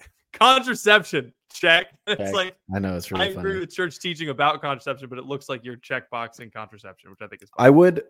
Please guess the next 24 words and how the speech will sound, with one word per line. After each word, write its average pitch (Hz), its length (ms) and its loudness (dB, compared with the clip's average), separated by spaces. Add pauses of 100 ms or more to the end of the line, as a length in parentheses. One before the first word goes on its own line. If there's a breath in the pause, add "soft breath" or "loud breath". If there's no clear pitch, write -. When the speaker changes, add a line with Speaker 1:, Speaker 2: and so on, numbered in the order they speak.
(120)
Speaker 2:
I 120 80 8
would 180 200 8
warn 135 360 2
you 127 120 0
about 104 240 4
having 110 280 -2
a - 20 -8
picture 110 320 -4
with 101 160 -4
your 95 80 -6
grandma 98 340 -4
in 90 140 -6
there 85 140 -8
because 87 280 -10
some 104 300 -6
guys 92 280 -4
might 95 300 -8 (240)
look 104 200 -6
at 101 60 -6
that 95 160 -4
and 82 100 -10
be 92 80 -8
like, 90 180 -12
"Hey, 147 260 -8